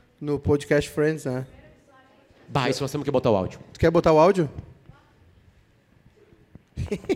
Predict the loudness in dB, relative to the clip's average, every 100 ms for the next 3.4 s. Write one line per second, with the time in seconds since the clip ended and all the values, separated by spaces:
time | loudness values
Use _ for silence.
0 | -4 -8 -8 -14 -14 -16 _ _ _ _
1 | _ _ _ _ _ _ -4 2 2 2
2 | 2 2 2 6 8 8 2 0 0 2
3 | 2 2 0 -2